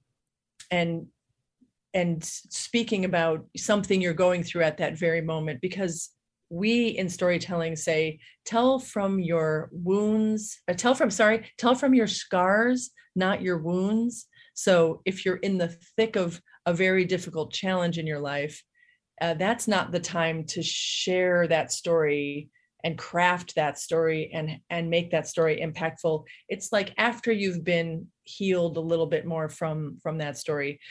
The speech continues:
But corporate storytelling, as well as personal storytelling, doesn't always have to be so heavy and challenging. In fact,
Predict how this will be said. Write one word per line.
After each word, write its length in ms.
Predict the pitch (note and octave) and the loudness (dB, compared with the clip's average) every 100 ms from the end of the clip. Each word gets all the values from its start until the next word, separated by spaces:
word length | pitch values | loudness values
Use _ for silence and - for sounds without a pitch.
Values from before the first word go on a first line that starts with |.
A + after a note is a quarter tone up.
| - - - | -20 -12 -2
But 260 | A#3 A3+ _ _ _ - | 0 0 _ _ _ -4
corporate 340 | B3 B3+ D#4 | 0 2 0
storytelling, 760 | - A#3 A3 G3+ G3+ F#3+ F#3+ - _ _ | -2 0 0 -2 0 0 -2 -6 _ _
as 160 | G3+ F3 | -4 0
well 100 | F#3+ | 0
as 120 | F#3 | -2
personal 400 | - A#3+ B3 F3+ | 0 0 0 -2
storytelling, 600 | D#3 D#3 D3+ D3 E3+ E3 | 0 0 0 -4 -6 -4
doesn't 240 | F3 G3+ G#3+ | -4 -4 -4
always 220 | A3+ G#3+ | -4 -2
have 180 | G#3+ G#3+ | -4 -4
to 60 | |
be 200 | E3 G3+ | -6 -4
so 480 | G3 - D#3 D3+ D3+ _ _ _ _ | -4 0 0 0 -2 _ _ _ _
heavy 400 | - G3 G3+ G3+ | -4 0 0 2
and 100 | E3+ | 0
challenging. 800 | D#3 F3 G3+ A3 F3+ D#3+ D#3+ D#3 - _ - | -2 -2 0 0 0 0 -2 -6 -12 _ -8
In 100 | F#3 | -4
fact, 380 | F#3+ F#3+ F#3 | 0 0 0